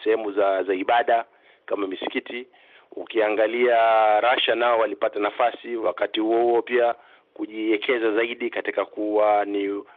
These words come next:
namba moja katika kupeleka silaha katika nchi ya Afrika. Ah, vile vile China wameli-, wa-, walijiendeleza zaidi katika kutoa misa-, mbali na biashara wanaofanya, wameweka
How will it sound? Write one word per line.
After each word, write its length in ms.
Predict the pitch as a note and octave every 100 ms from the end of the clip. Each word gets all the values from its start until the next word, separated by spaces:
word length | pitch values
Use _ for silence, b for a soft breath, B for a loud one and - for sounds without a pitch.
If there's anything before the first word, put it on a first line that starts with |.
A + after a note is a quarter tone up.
| B -
namba 280 | G2+ G2+ G#2
moja 460 | B2 B2 A#2+ A#2+ b b b b _
katika 260 | G2+ - G2
kupeleka 500 | - G#2+ G#2+ G#2 -
silaha 280 | A2+ A#2 A2
katika 340 | G#2 A2 G#2+
nchi 200 | G2+ G2 G2+
ya 80 | F#2
Afrika. 460 | - G2+ - A2+ - b b b b -
Ah, 380 | F#2+ F#2+ F#2 F#2
vile 220 | A2+ A2+
vile 300 | A#2 A#2 A2+
China 580 | - C3+ C3 B2+ B2 B2+ _ b b _ _
wameli-, 400 | G#2 G#2+ G#2+ G#2+
wa-, 180 | G#2 G#2
walijiendeleza 1120 | G#2 G#2+ G#2+ G#2+ G#2 G#2+ A2 A2 A2+ B2+ A2
zaidi 360 | G#2+ A#2 A#2+ A#2
katika 300 | G#2+ - G#2
kutoa 340 | A2 - A2+
misa-, 400 | G#2+ G#2 A2+ G#2+
mbali 320 | G#2 G#2 A#2+ A#2
na 140 | A2
biashara 460 | A2 G#2 - A2+ A2
wanaofanya, 600 | G#2 G2 A#2+ A#2 A2+ A2+ b b b b
wameweka 540 | - G2+ A2+ A#2 A2+